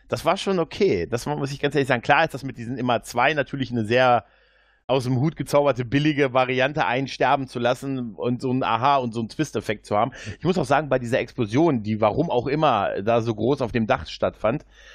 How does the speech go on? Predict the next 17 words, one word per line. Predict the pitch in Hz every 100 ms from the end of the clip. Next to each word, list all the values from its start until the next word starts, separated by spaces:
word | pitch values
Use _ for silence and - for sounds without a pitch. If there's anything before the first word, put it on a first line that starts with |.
| - -
ähm, | 117 123 117 104 _ _ -
wie | 131 - -
Picard | 147 156
da | 120
weggeschleudert | 143 147 - 117 110 110 104
wurde, | 107 117 175 - _ _ _ _
dachte | - 110 127
ich | 120
mir, | 131 127
„Oh, | 120 117 101 82 - _ _ _ _ -
das | 92
hat | 107 104
er | 95
nicht | 95
überlebt.“ | 98 87 82 - - - - -
<laughs> | -
Also, | 156